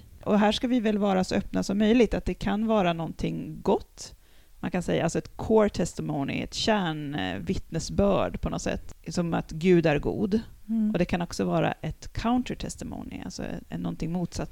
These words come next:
Speaker 1: Gud är frånvarande, till exempel.
Speaker 2: När man går in i fastan så vet vi ju liksom någonstans framåt vad som ska hända och vad slutet är eller vad en ny början kan finnas. Men så där finns ju både gudsnärvaron och den totala frånvaron av Gud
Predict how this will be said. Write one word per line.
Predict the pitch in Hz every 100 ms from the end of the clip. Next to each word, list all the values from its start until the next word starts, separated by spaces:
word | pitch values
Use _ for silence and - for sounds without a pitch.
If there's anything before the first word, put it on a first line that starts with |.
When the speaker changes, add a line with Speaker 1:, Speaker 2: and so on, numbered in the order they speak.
| -
Speaker 1:
Gud | 160 175 165
är | 156
frånvarande, | 156 185 160 151 175 180 - - - - -
till | -
exempel. | - - - -
Speaker 2:
När | 190 196
man | 196 190
går | 185
in | 175
i | 170
fastan | - 202 - 151 208 233 -
så | -
vet | 196 175 - -
vi |
ju | 165
liksom | 156 - 160 160 - -
någonstans | 175 160 - 160 156 - -
framåt | - - 165 175 220
vad | 185 220
som | - 262
ska | -
hända | 208 196 175 - - - - - -
och | - 180
vad | 175 -
slutet | - 202 185 - 247
är | 180 202
eller | 196 185
vad | 175 170 170
en | 185
ny | 170
början | 165 185 170 170
kan | 185 196
finnas. | 190 190 - - - - -
Men | 202 202 -
så | -
där | 196 196
finns | - 247 240
ju |
både | 202 233 208 170 196 262 240 - - - - - -
gudsnärvaron | 233 - - 165 156 156 151 147 147 151
och | 175 -
den | 165 156
totala | 165 180 151
frånvaron | - 170 165 160 190 240 240
av | 214
Gud | 50 50